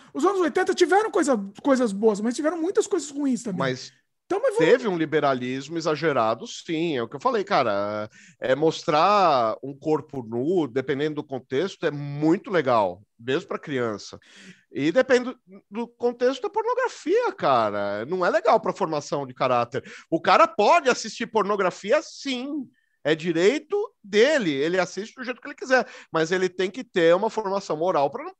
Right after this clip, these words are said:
Speaker 2: praticar algumas coisas que, que são críticas sociais dentro da, da, eh, de uma imagem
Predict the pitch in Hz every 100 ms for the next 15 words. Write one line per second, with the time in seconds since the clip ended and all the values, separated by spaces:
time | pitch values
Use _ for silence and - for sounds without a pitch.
0 | - 285 285 349 - - 196 254 269 302
1 | - - 240 226 262 - 494 415 - -
2 | 285 _ - 254 - 220 202 240 - 240
3 | 233 - 269 247 233 330 269 330 302 220
4 | 180 156 160 - 151 156 143 135 131 131
5 | 127 131 - 143 120 107 - _ 165 165
6 | 147 143 156 170 160 147 135 127 117 120